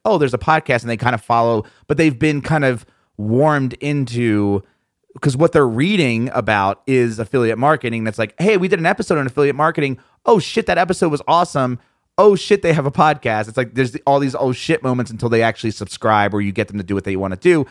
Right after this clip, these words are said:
And then maybe they come back and click the podcast button to get to it quick like your mom does. But for the most part, like, people are n-,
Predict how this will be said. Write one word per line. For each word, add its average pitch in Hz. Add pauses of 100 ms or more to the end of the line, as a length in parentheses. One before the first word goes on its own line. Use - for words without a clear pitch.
(240)
And 214
then 208
maybe 185
they 147
come 143
back 120
and 107
click 117
the 101
podcast 104
button 101
to 95
get 101
to 101
it -
quick 147
like 98
your 101
mom 165
does. 107 (380)
But 151
for 151
the 139
most 156
part, 117
like, 104 (320)
people 147
are 127
n-, 120